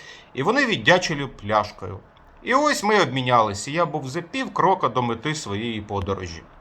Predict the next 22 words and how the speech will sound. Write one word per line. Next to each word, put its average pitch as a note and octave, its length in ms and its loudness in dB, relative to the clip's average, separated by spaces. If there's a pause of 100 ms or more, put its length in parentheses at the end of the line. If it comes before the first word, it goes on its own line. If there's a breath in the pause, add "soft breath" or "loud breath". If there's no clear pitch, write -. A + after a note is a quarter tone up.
(1040 loud breath)
Затамувавши A3+ 800 6
подих, G#3+ 460 -2
я, F3 120 0
е, D3+ 540 -6 (320)
відчиняв E3+ 540 2
вказані D3+ 520 2
мені C3 340 -4
двері. G2+ 480 -4 (560 loud breath)
В A2+ 40 -6
невеличкому G3 600 0
приміщенні F#3 560 -4
сидів D3+ 400 -8
ченець. G2 540 -4 (540 loud breath)
Він C4 140 2
був D#3 140 0
маленького C3+ 520 2
зросту, F#3+ 440 0
в A2 100 -12
жовтому E3+ 420 2
кімоно, C#3+ 520 0 (160)
нагадував B2 480 4
йоду. F#2+ 360 -6